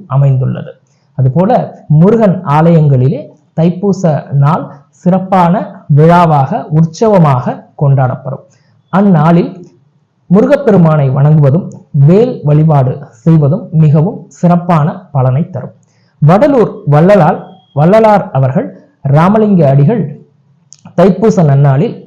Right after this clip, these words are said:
ஏழு திரைகள் விளக்கி தம் ஆன்மாவை பரமானந்த ஜோதியில் கலந்த ஒரு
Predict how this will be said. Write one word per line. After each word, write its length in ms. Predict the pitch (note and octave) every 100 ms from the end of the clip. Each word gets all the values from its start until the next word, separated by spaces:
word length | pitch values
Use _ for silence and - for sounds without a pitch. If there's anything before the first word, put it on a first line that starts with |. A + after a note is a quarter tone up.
| D#3
ஏழு 300 | F#3 A#3 B3+ A3 -
திரைகள் 460 | F3+ F#3 G#3+ G#3+ F3+ - - _ _ _ _
விளக்கி 520 | C3+ D3 D#3+ - - C#4 - - _ _ _ _ _ _ _ _ _ _ _ _ _
தம் 200 | G#3 G#3 - D#3+
ஆன்மாவை 640 | G3 B3 B3+ A#3 F3+ E3 - -
பரமானந்த 600 | F3+ F#3 A#3+ A#3+ A3+ G#3+ F#3+
ஜோதியில் 500 | E3 F3 E3 G3+ D4 -
கலந்த 420 | E3+ F#3 G#3 G#3+ -
ஒரு 200 | D#3+ D#3